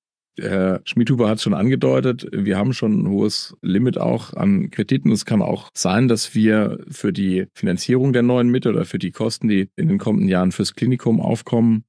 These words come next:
da nochmal Kredite aufnehmen müssen. Und da müssen wir auch die Kreditfähigkeit erhalten. Entsprechend, äh, wäre es nicht klug, jetzt schon über neue Kredite nachzudenken, sondern eben diese Fähigkeit zu erhalten und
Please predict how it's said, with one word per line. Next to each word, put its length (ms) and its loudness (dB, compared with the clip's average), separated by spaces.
da 260 0
nochmal 800 0
Kredite 360 -4
aufnehmen 680 2
müssen. 320 0
Und 120 2
da 100 2
müssen 220 2
wir 40 0
auch 80 -6
die 120 -2
Kreditfähigkeit 1000 -2
erhalten. 720 -2
Entsprechend, 680 0
äh, 280 0
wäre 240 2
es 440 -4
nicht 240 -2
klug, 320 -2
jetzt 220 0
schon 480 2
über 100 0
neue 220 2
Kredite 380 -4
nachzudenken, 760 -2
sondern 520 2
eben 180 0
diese 160 0
Fähigkeit 460 0
zu 120 -2
erhalten 500 0
und 280 0